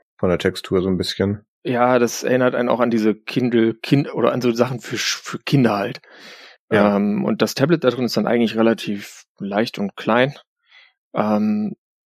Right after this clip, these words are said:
Speaker 2: und ja, äh, also ist es so, dass Postmarket O S schon auf vielen von diesen Geräten lief, aber auf dem noch nicht. Und, äh, da gibt's einen, der quasi Generon, der hat diese ganzen Geräte, ähm,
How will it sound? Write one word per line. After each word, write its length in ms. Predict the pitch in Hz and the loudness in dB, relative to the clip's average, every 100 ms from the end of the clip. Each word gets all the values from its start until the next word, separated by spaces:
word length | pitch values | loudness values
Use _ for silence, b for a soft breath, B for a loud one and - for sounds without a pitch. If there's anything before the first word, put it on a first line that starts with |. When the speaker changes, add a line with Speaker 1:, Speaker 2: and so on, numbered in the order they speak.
| _ | _
Speaker 2:
und 500 | - 220 110 107 - - _ _ - | -4 0 0 0 -8 -16 _ _ -2
ja, 340 | 120 92 - | 0 0 -4
äh, 380 | - - - - - | -8 -6 -4 -6 -8
also 520 | - 127 - 120 - - | -2 -2 0 2 2 0
ist 160 | - | -2
es 140 | 127 - | -4 -2
so, 260 | 135 135 | -2 0
dass 300 | 123 120 - _ _ | 0 0 -2 _ _
Postmarket 500 | - 151 135 127 123 | -4 -2 0 -2 -2
O 60 | 135 | -2
S 160 | 127 | -2
schon 160 | - 131 | -2 -2
auf 100 | 110 | -2
vielen 300 | - 156 147 | 0 0 0
von 100 | 131 | -2
diesen 200 | 120 123 | -2 0
Geräten 300 | 117 123 123 | 2 2 0
lief, 280 | 123 175 135 | 0 2 0
aber 160 | 123 | 0
auf 140 | 117 - | 0 2
dem 160 | 127 | -2
noch 160 | 120 113 | 0 0
nicht. 240 | 180 - B B B B B B _ _ | -2 -2 B B B B B B _ _
Und, 300 | - 120 123 | -2 0 0
äh, 100 | - | -2
da 140 | 139 117 | 0 0
gibt's 240 | 127 - | -2 -2
einen, 340 | 123 139 139 131 | 0 0 0 -2
der 120 | 127 | -2
quasi 520 | - 120 117 117 113 - - _ _ | 0 0 2 0 -2 -6 -20 _ _
Generon, 600 | - 131 147 143 135 120 | 0 2 4 4 2 0
der 140 | 113 | 0
hat 180 | 110 - | 0 0
diese 200 | 117 120 | -2 0
ganzen 340 | 117 131 120 | 0 0 -2
Geräte, 640 | 110 107 120 123 127 117 113 | 0 2 2 2 2 2 2
ähm, 440 | 107 104 104 104 | 2 2 0 -4